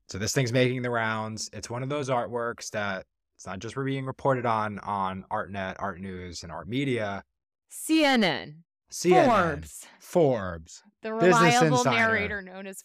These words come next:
Speaker 2: Forbes.
Speaker 1: The great media of hype beast and high snobiety.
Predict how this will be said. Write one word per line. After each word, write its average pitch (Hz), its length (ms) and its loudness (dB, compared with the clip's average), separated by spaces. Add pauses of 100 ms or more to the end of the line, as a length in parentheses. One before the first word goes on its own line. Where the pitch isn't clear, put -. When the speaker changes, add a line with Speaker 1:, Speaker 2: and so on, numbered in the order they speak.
Speaker 2:
Forbes. - 680 0 (180)
Speaker 1:
The 123 60 -10
great 156 440 4
media 139 560 2 (480)
of 107 220 -10
hype - 320 0
beast - 560 -4 (180)
and 107 440 -12 (160)
high 139 240 0
snobiety. 107 840 -4